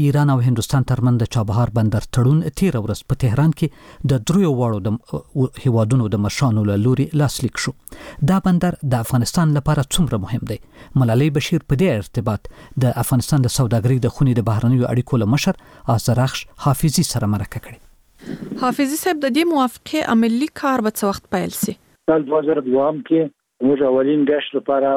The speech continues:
Speaker 3: چابهار ته ولاړو، او هلته، د، دا حقوقي مسایل پیل شوي دي، او ایرانیان دا ژمنه کړې، چې افغانانو ته یې ځکه په ډېر،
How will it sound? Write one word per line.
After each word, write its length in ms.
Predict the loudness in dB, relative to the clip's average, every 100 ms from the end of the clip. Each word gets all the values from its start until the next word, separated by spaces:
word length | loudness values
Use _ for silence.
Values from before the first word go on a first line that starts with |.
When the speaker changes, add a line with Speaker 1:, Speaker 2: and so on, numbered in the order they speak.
| -2 -2
Speaker 3:
چابهار 320 | 0 0 0
ته 80 | 0
ولاړو، 280 | 2 2 0 -2 _ -20 -20 -20 -4
او 100 | 0 0 0
هلته، 420 | 0 0 0 2 2 0 -8 -16 -10 -8 -2 0 2 0 -4 -8
د، 320 | -6 -4 -6 -8 _ -2
دا 140 | 0 2 -2 -6 -18 -20 _ -6
حقوقي 360 | -2 0 0 0
مسایل 380 | 0 2 2 0 0
پیل 140 | -2 0
شوي 180 | 2 2
دي، 80 | 2 -2 -6 _ _ _ _ _ _
او 240 | 0 2 4 4
ایرانیان 500 | 2 2 2 2 0 -4 -8 -6 0
دا 80 | 0 0
ژمنه 300 | 2 2 2 0
کړې، 180 | 0 0 0
چې 60 | 0
افغانانو 400 | 2 0 0 -2 0
ته 100 | 2
یې 120 | 2 0 -8 _ _ -4 0
ځکه 280 | 0 0 -4 -2
په 40 | 0
ډېر، 160 | 2 2